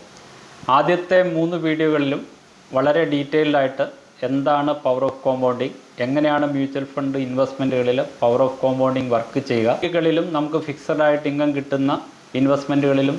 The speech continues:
നടത്തുന്ന നിക്ഷേപങ്ങളിൽ എങ്ങനെയാണ് power of compounding വർക്ക് ചെയ്യുക, ബാങ്കുകളിൽ നിന്ന് ലഭിക്കുന്ന ഇൻട്രസ്റ്റ് പേയ്മെന്റിൽ ടാക്സ് ഡിഡക്ഷൻ ഉണ്ടെങ്കിൽ അതെങ്ങനെയാണ് നമ്മുടെ റിട്ടേൺസിനെ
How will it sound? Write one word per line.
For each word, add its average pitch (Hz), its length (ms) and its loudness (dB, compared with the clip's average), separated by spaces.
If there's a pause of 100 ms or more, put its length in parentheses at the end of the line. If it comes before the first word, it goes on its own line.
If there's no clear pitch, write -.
(120)
നടത്തുന്ന 131 480 0
നിക്ഷേപങ്ങളിൽ 127 640 0 (520)
എങ്ങനെയാണ് 139 600 4 (540)
power 135 200 4
of 139 160 -4
compounding 139 480 2
വർക്ക് 135 300 -2
ചെയ്യുക, 120 260 0 (120)
ബാങ്കുകളിൽ 160 520 2 (120)
നിന്ന് 156 260 -2
ലഭിക്കുന്ന 143 420 -2
ഇൻട്രസ്റ്റ് 143 400 -2
പേയ്മെന്റിൽ 135 420 2 (380)
ടാക്സ് 131 460 0
ഡിഡക്ഷൻ 139 480 -2 (100)
ഉണ്ടെങ്കിൽ 131 420 0 (360)
അതെങ്ങനെയാണ് 135 560 2
നമ്മുടെ 131 280 0
റിട്ടേൺസിനെ 135 560 -2